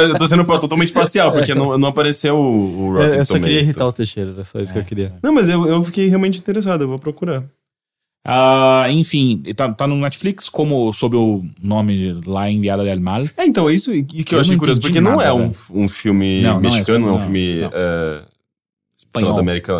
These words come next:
Speaker 1: é, espanhol, da
Speaker 3: Não,
Speaker 1: América do Sul.
Speaker 3: não, não é. E, e assim, total poderia ser porque se tem um, um cinema que faz bem terror, é o cinema espanhol. É impressionante como eles mandam bem. Mas não é.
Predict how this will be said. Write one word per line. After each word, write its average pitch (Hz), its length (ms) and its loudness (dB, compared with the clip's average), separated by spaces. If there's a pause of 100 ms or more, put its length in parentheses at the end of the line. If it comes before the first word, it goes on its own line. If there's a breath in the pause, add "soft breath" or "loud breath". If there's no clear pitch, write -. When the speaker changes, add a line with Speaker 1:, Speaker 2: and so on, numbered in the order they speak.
Speaker 1:
é, 90 60 2
espanhol, 87 460 -4
da 80 120 -6
Speaker 3:
Não, 104 120 -2
Speaker 1:
América 87 200 -8
do 78 80 -12
Sul. 104 140 -10
Speaker 3:
não, 95 180 -6 (140)
não 90 140 -18
é. - 40 -20 (440 loud breath)
E, 175 240 -2
e 220 40 2
assim, 185 380 0 (260)
total 147 360 0
poderia 185 320 2
ser 165 180 -2
porque 165 480 -2 (640)
se - 160 -8
tem 151 380 -2
um, 127 360 -4
um 127 60 0
cinema 120 460 0
que - 120 -10
faz 110 280 -4
bem 107 240 0
terror, 107 360 -4
é 139 160 -2
o 139 140 -4
cinema 127 240 -6
espanhol. 92 400 -6
É 82 80 -10
impressionante 95 460 -8
como 101 100 -8
eles 98 100 -6
mandam 101 240 -4
bem. 85 160 -6 (460 soft breath)
Mas 92 800 -6
não 98 320 -4
é. 87 120 -8